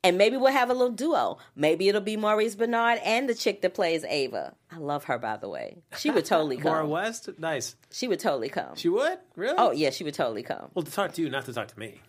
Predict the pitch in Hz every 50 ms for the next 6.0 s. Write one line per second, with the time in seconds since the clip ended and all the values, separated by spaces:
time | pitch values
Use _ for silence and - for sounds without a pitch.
0 | _ _ - - - - - 247 226 208 196 202 - 226 196 196 190 185 - 226
1 | 170 160 156 185 170 147 147 127 131 143 - 185 175 165 165 151 147 139 131 -
2 | - 143 113 95 78 - 151 156 160 147 151 170 143 147 147 - - 117 131 -
3 | - 165 151 143 135 123 113 80 - - - - - - - - - 69 - 80
4 | 82 - - - - 117 - - - - - _ _ _ _ _ _ _ 147 147
5 | 139 120 - - - - - - - 55 - - 339 370 359 143 123 131 -